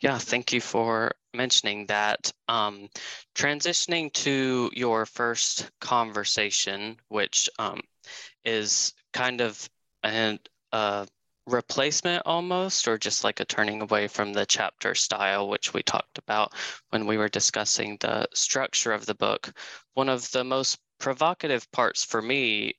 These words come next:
in this chapter was how you, in your analysis of fledgling, used desire and considered it as an ability itself. And some of your use of fledgling reveals how race and madness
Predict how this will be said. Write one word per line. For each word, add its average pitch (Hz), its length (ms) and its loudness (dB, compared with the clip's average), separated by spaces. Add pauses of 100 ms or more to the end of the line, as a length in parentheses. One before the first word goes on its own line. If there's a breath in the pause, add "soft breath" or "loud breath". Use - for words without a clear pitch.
(100)
in 110 200 -2
this 104 320 0
chapter 104 480 0
was 104 260 0
how 110 240 2
you, 107 440 -2 (220)
in 117 140 -2
your 107 240 2 (100)
analysis 104 600 0
of - 100 -6
fledgling, 104 640 0 (520 loud breath)
used 107 500 2 (160)
desire 120 880 0 (220)
and 113 400 0
considered 110 560 0
it 123 180 0
as 110 220 0
an 110 80 -2
ability 107 560 2
itself. - 560 0 (400)
And 123 180 -2
some 135 220 0
of 127 160 0
your 113 180 0
use 107 320 0
of 104 140 -2
fledgling 104 640 0
reveals 104 580 0
how 107 220 0
race 104 400 0
and 104 240 -6
madness 104 600 0